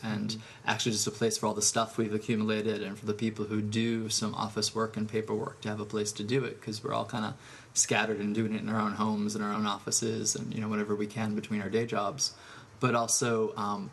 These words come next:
Speaker 1: kind of creating a little nexus, you know, of that energy of concentration, and then to be able to build that and actually build a decent credit rating to show we can handle money,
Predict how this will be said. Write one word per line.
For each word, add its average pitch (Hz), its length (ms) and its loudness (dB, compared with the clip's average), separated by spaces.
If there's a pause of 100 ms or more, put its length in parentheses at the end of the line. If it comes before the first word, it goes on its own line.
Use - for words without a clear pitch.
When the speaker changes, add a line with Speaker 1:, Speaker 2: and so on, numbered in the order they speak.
(120)
Speaker 1:
kind 151 160 2
of 143 100 0
creating 139 240 2
a 131 60 2
little 123 200 2
nexus, - 840 0 (100)
you 123 100 0
know, 107 120 2
of 107 220 2
that 110 180 2
energy 107 420 0
of 110 100 -4
concentration, 107 800 0
and 107 140 0
then 107 80 2
to 104 80 -2
be 104 80 2
able 107 140 2
to 104 60 2
build 110 320 2
that 104 360 0 (460)
and 110 160 4
actually 120 280 2
build 107 300 2
a 104 140 2
decent 110 320 0
credit 113 260 2
rating 104 320 2
to 104 60 -4
show 107 240 4
we 101 100 -2
can 107 140 0
handle 143 260 2
money, 113 280 0